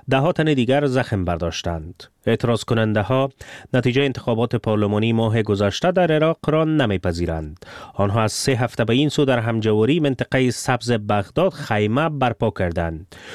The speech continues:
پلیس در جریان اعتراض های دیروز از گاز اشکاور کار گرفت و تیراندازی هوایی کرد.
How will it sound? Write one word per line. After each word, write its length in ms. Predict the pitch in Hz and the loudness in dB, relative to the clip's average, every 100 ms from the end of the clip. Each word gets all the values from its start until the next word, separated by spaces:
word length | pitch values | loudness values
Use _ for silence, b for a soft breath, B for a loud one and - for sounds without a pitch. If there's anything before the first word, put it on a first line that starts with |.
| B - | B 0
پلیس 300 | 123 139 123 | 2 2 2
در 180 | 123 120 | 0 2
جریان 360 | 117 117 123 | 0 2 2
اعتراض 380 | 120 117 110 104 | 2 2 0 0
های 160 | 123 113 | 0 2
دیروز 360 | 110 135 135 | 2 2 4
از 200 | 107 98 | 2 2
گاز 220 | 123 123 | 0 2
اشکاور 500 | 120 107 - 113 160 - | 0 -2 -4 0 0 0
کار 180 | 170 165 | 0 0
گرفت 320 | 165 165 - | 0 0 0
و 60 | 160 - | -4 0
تیراندازی 720 | 143 127 117 113 110 156 175 | 2 2 2 2 2 0 0
هوایی 400 | 117 107 98 92 | 2 2 2 0
کرد. 380 | 92 85 78 | -2 -2 -4